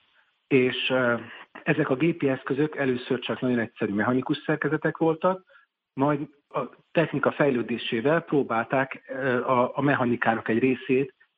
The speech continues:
ö, elektronikus eszközökkel, ö, kiegészíteni. Tehát már a lengyel kódfejtők is készítettek mechanikus számológépeket, amikkel gyorsan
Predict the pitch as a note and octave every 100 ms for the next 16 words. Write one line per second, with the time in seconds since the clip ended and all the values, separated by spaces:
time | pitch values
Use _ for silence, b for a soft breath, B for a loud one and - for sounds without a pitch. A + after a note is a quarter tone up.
0 | - C#3 A#2 A2+ A#2+ B2 C3 G#2+ - A2
1 | - - G#2+ - G#2 G#2+ - G2+ G#2 G#2+
2 | B2 G#2+ G#2 - A2 F#2 F2+ - F#2+ -
3 | - _ _ _ B B B B2+ B2+ C#3
4 | B2+ D3+ A3 F#3+ C#3+ - D3 C#3 C3 A#2
5 | - B2 B2 - C#3 C3+ - A#2+ - A#2
6 | - _ _ B2 C#3 D#3+ E3 D#3 C3 -
7 | A#2+ A2 A2 G#2 A#2 G#2+ A2 G#2+ A2 C#3
8 | - A2+ A2+ - - A2+ C#3 C3 - -
9 | G#2+ G#2